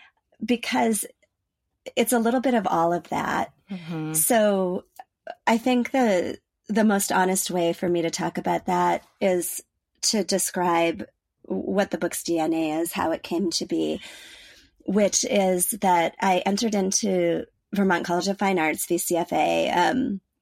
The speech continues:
Speaker 1: to study fiction. I was working on a novel, and in fact, and this is a long story I won't get into telling, that's the novel that I'm working to complete right now.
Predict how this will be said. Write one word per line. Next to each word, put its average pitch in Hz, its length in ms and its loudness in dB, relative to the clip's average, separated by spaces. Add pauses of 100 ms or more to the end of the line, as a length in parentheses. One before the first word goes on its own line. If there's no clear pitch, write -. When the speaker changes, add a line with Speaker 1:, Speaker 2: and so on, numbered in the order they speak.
(460)
Speaker 1:
to 233 100 0
study 220 320 0
fiction. 185 420 -2
I 175 100 0
was 180 140 -2
working 208 280 0
on 185 100 2
a 175 80 2
novel, 175 340 2
and 170 140 2
in 175 100 0
fact, 196 460 2
and 175 160 2
this 175 160 -2
is 180 120 -4
a 160 280 -4
long 190 220 0
story 185 300 0
I 170 100 2
won't 170 240 0
get 185 100 -2
into 180 180 0
telling, 185 380 -2
that's 175 300 -2
the 165 280 -2
novel 170 360 0
that 165 160 -2
I'm 165 160 -2
working 175 320 -4
to 190 80 -6
complete - 420 -8
right - 180 -6
now. - 360 -8